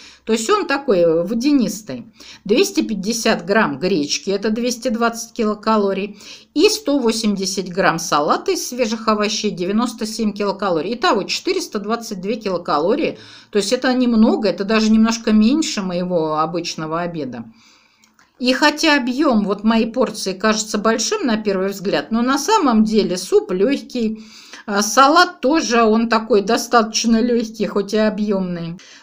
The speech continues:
Но зато вот этот объем, он дает, разумеется, сытость. И сытость надолго.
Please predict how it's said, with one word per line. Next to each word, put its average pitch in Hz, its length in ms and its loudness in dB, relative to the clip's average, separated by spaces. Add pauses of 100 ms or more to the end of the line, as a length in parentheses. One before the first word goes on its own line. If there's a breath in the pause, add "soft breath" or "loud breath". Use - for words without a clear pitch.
Но 233 360 4
зато 208 680 2
вот 202 200 -2
этот 240 280 -2
объем, 196 760 -2
он 294 280 0
дает, 180 460 0
разумеется, 196 760 -2
сытость. 220 640 -4
И 196 100 -2
сытость 262 500 -4
надолго. 190 800 2